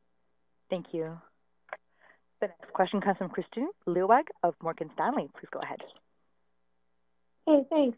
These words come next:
Speaker 2: Um, uh, Mark, you know, uh, domestic U S air traffic had a very steep recovery. So if global air traffic follows a similarly steep recovery, let's say second half of the year,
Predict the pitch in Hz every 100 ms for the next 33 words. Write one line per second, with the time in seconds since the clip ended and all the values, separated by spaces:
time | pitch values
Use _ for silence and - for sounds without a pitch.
0 | - 240 226 226 _ _ _ _ _ -
1 | 285 285 359 359 311 269 254 240 240 359
2 | 381 302 302 233 233 - 208 214 196 190
3 | - 185 - 190 185 196 190 196 _ 190
4 | 190 180 - 190 185 214 220 220 _ _
5 | _ _ - 254 254 - - 311 330 285
6 | 233 226 226 208 208 196 _ - 202 202
7 | 208 202 196 185 185 - 240 240 214 196
8 | - - 202 - 185 190 180 175 175 175
9 | 185 185 185 175 190 185 170 165 165 190
10 | 202 196